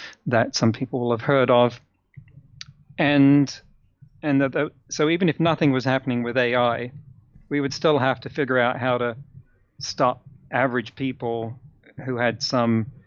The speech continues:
um, mental problem or, um, deep resentment from unleashing that sort of power. And I think that one of these can help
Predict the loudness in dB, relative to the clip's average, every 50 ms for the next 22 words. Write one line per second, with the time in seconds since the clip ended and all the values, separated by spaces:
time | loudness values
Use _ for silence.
0 | -20 -20 -20 -20 -20 -20 -20 -20 -20 -20 -20 _ _ _ -12 -10 -10 -8 -8 -8
1 | -6 -4 -4 -4 -6 -8 _ -20 -20 -20 -20 -18 -12 -4 0 2 4 4 4 4
2 | 4 2 0 -2 -2 0 2 4 4 4 4 2 2 2 4 4 4 4 4 2
3 | 0 0 0 0 0 -2 -6 -10 _ _ _ _ _ _ _ -20 -18 -12 -10 -8
4 | -4 -2 -2 0 -2 -2 -4 -6 -6 -4 0 2 4 4 4 2 2 2 4 4
5 | 4 4 4 4 2 2 0 0 0 0 0 -2 -6 -14 -20 -20 _ _ _ _
6 | _ -20 -20 -20 -20 -18 -16 -18 -16 -8 -2 2 4 4 6 6 8 6 6 4
7 | 2 2 4 4 6 6 4 4 2 2 2 2 4 4 2 0 -2 -2 -6 -6
8 | -6 -6 -6 -8 -10 -12 -8 -4 -2 0 0 0 -2 -6 -8 -8 -12 _ -20 -20
9 | -20 -20 -20 -20 -20 -20 _ _ _ -2 0 2 2 2 2 2 0 0 0 -2
10 | -2 -2 -2 -2 -4 -8 -12 -8 -2 0 2 2 2 0 -2 -4 -8 -8 -8 -8
11 | -8 -8 -8 -8 -8 -8 -10 -12 -18 _ _ _ _ _ _ _ _ _ _ _
12 | _ _ _ _ -12 -6 -2 0 0 2 2 2 2 0 0 -2 -10